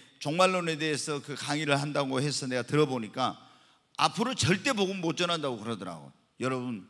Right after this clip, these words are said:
왜 절대 복음 못 전해요? 우리는 복음을 어떻게 합니까? 목숨을 내놓고 전하는 거예요, 기독교인들은. 어디에, 아무리 못 전하게 해도 복음은 어떤 방법으로든 다 전했어요, 지금까지.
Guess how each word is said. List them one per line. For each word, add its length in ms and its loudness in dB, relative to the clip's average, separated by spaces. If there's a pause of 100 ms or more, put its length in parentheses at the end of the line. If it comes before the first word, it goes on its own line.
(300)
왜 180 4
절대 300 4
복음 280 2
못 180 2
전해요? 360 0 (500)
우리는 580 4
복음을 440 4
어떻게 320 6
합니까? 460 0 (480)
목숨을 600 2
내놓고 400 2
전하는 420 2
거예요, 340 0 (760)
기독교인들은. 680 -2 (920)
어디에, 640 6 (560)
아무리 540 8
못 240 6
전하게 360 4
해도 160 4
복음은 500 2
어떤 440 4
방법으로든 600 2
다 160 -2
전했어요, 480 -4
지금까지. 480 -6